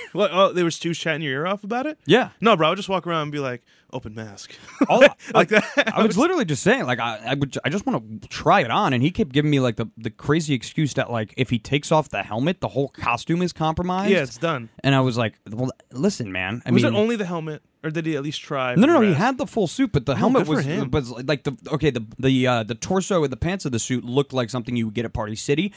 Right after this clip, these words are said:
Speaker 1: Yeah.
Speaker 2: whereas the mask looked,
Speaker 1: Was
Speaker 2: was the,
Speaker 1: the
Speaker 2: the
Speaker 1: act-,
Speaker 2: Iron
Speaker 1: yeah.
Speaker 2: Man mask.
Speaker 1: Okay,
Speaker 2: So
Speaker 1: yeah.
Speaker 2: it kinda looked like, um, like, the bottom part of it looked half-assed,
Speaker 1: Yeah.
Speaker 2: but the mask was phenomenal. So I was
Speaker 1: Yeah.
Speaker 2: like, there, yeah, there's no, it could be, 'cause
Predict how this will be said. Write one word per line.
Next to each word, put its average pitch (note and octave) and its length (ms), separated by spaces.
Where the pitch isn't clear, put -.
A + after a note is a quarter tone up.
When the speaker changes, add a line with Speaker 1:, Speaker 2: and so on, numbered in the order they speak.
Speaker 1:
Yeah. C3 140
Speaker 2:
whereas C3+ 240
the B2 80
mask C3 640
looked, D3+ 220
Speaker 1:
Was B2 40
Speaker 2:
was C3+ 340
the, B2 260
Speaker 1:
the D#3+ 120
Speaker 2:
the D3+ 40
Speaker 1:
act-, D3+ 180
Speaker 2:
Iron C3+ 260
Speaker 1:
yeah. C3+ 40
Speaker 2:
Man B2 240
mask. G#2 400
Speaker 1:
Okay, B2 380
Speaker 2:
So F#3 220
Speaker 1:
yeah. E3+ 80
Speaker 2:
it - 80
kinda F3 280
looked D#3 280
like, A#2+ 420
um, F#2+ 880
like, C3 140
the C3 80
bottom D3 360
part A2+ 200
of G#2 60
it A2 80
looked A2+ 180
half-assed, A2+ 720
Speaker 1:
Yeah. C#3 240
Speaker 2:
but C3 140
the C#3 80
mask C3+ 480
was G#2+ 260
phenomenal. B2+ 600
So - 120
I - 20
was G3 80
Speaker 1:
Yeah. G#3+ 40
Speaker 2:
like, C#3+ 200
there, E3 200
yeah, G#3 180
there's C#3 180
no, A3 160
it - 80
could E3+ 140
be, D#3 100
'cause C3+ 160